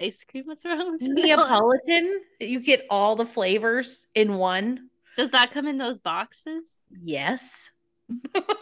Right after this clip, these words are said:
Speaker 1: I've never really bought those boxes of ice
Speaker 2: Yes.
Speaker 1: cream.
Speaker 2: I love it.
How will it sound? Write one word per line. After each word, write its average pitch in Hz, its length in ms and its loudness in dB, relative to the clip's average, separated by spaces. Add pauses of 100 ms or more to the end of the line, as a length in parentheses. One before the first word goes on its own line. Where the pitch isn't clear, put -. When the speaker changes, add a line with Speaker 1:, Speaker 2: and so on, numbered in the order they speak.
(760)
Speaker 1:
I've 214 160 -4
never 254 340 -4
really 240 260 -2
bought 175 280 -6
those 175 220 -10
boxes - 640 -16
of - 100 -20
ice - 60 -14
Speaker 2:
Yes. 175 340 -2
Speaker 1:
cream. - 200 -20 (600)
Speaker 2:
I 185 120 -2
love 170 240 -8
it. - 140 -16